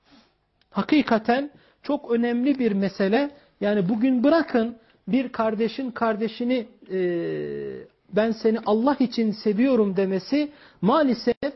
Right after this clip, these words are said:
bir koca bir eşine ve bir eşi karısı kocasına dahi bu sözü söylemekten ne yapıyor? Çekiniyor kardeşlerim.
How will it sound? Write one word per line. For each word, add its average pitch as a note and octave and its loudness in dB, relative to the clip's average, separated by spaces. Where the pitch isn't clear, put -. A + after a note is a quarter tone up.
bir B3 0
koca A#3 0
bir A#3 -4
eşine A3+ -2
ve A#3 4
bir B3 -4
eşi B3 -4
karısı A3+ 0
kocasına B3 -2
dahi A3 2
bu D4+ 0
sözü G#3+ -4
söylemekten A#3 0
ne D4+ 0
yapıyor? C4+ -2
Çekiniyor A3+ 0
kardeşlerim. F#3+ 0